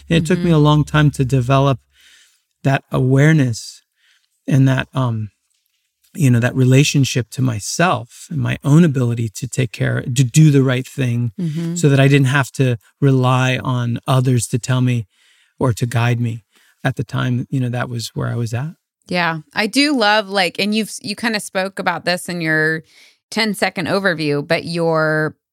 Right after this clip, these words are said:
Speaker 2: passion around community specifically. And I feel like I heard a little bit of that. Like, there was almost some, like, cross-checking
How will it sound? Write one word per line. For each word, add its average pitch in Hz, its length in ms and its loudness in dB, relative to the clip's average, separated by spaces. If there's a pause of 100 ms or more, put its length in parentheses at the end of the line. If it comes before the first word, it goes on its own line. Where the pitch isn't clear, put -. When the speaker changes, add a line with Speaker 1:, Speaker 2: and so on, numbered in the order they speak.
Speaker 2:
passion 170 680 -4 (380)
around 156 480 -2
community 160 600 -4
specifically. 151 960 -6 (600)
And 170 720 -2 (360)
I 180 420 0
feel 202 440 -4
like 180 200 0
I 165 100 2
heard 180 280 0
a 156 40 -2
little 147 220 -2
bit 143 120 -4
of 139 120 -6
that. 147 220 -2
Like, 202 220 0
there 196 120 2
was 190 140 0
almost 190 320 0
some, 202 160 -4
like, 175 200 -4
cross-checking 151 920 -4